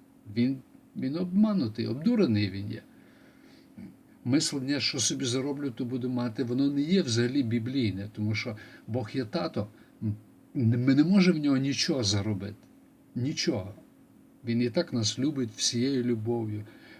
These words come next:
прийняв нас в Христі Ісусі, благословив нас спасінням і так далі, і так далі. Ми сини, ми не наймити, сини не можуть заробляти, не потрібно. Але сирота м-, мислить так:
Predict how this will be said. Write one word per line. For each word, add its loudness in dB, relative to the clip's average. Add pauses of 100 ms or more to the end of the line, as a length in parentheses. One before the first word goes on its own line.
(140)
прийняв 2
нас -2
в -14
Христі -2
Ісусі, -4 (840)
благословив 0
нас -2
спасінням -2 (360)
і -8
так -4
далі, 0 (120)
і -4
так -8
далі. -6 (580)
Ми 2
сини, 2
ми 0
не 2
наймити, -2
сини 4
не 0
можуть -2
заробляти, 0
не 2
потрібно. 0 (440)
Але -2
сирота -2
м-, -6 (220)
мислить -2
так: -8